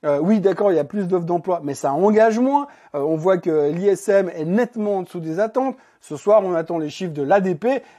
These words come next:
qui sont attendus à cent vingt-quatre mille. Je me réjouis de voir le chiffre. Et puis comment ils l'ont magouillé de nouveau, euh, mois sur mois, ça sera super intéressant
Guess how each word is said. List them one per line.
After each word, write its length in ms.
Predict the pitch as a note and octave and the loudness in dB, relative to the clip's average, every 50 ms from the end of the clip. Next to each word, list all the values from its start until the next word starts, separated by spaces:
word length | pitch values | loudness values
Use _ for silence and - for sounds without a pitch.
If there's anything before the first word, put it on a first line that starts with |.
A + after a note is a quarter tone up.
| _ | _
qui 100 | _ E3+ | _ -16
sont 180 | - - E3 D3+ | -12 -6 -4 -4
attendus 360 | D#3 D3+ D#3+ D#3 D#3 D#3+ D3+ | -4 -2 -4 -4 -2 -2 -2
à 80 | D3 C#3+ | -2 -2
cent 200 | - - F#3 F3+ | -4 -4 -4 -2
vingt-quatre 380 | F3+ F3 D#3 - D3 C#3+ - | -2 -4 -4 -6 -6 -4 -2
mille. 240 | F#3+ B3 D4+ C#4 A#3 - | 0 0 0 0 -2 -6
Je 60 | D3 | -8
me 140 | D3 C#3+ D3 | -4 0 4
réjouis 360 | D#3+ G#3 A3+ A3+ B3 C4 B3+ | 4 4 4 4 2 0 0
de 60 | G#3+ | 2
voir 160 | A3 A#3 A#3 | 4 4 4
le 80 | A3 G#3+ | 4 4
chiffre. 340 | G3+ - - F3 D3 - C#3+ | 0 -2 -8 -12 -10 -10 -12
Et 40 | C3 | -12
puis 120 | - D3+ | -12 -6
comment 240 | C3+ F3+ F3+ G3+ G#3 | -4 -2 -2 0 -2
ils 120 | G3 F3+ | -2 -2
l'ont 120 | E3+ E3+ E3+ | -2 -2 0
magouillé 440 | F3 E3+ E3 E3+ E3+ E3+ G#3 A3 | -2 -2 -2 -4 -2 -2 -2 -2
de 40 | F#3 | -2
nouveau, 420 | E3+ D#3 D3 D3 E3 G3 G3+ F3+ D#3 | -4 -6 -6 -4 0 0 0 0 0
euh, 200 | C3+ C3 C3+ D3 | -2 -6 -8 -6
mois 220 | D#3+ F3 G3+ G#3 | -2 0 0 0
sur 260 | G#3 - G#3 F3+ E3 | 0 -2 -4 -4 -2
mois, 240 | E3 F3 G3+ B3 - - - _ _ | 0 2 2 2 2 -2 -8 _ _
ça 100 | _ - | _ -20
sera 180 | C#3 - - D#3 | -10 -8 -8 -8
super 360 | D3 - A#3 G#3+ C4+ B3 G#3+ | -6 -8 -8 -4 -4 -2 -2
intéressant 640 | G3 F#3 - F#3 E3+ E3 D#3+ - - A#3 B3+ - - | -4 -6 -6 -6 -6 -4 -6 -2 0 -2 -2 -2 -6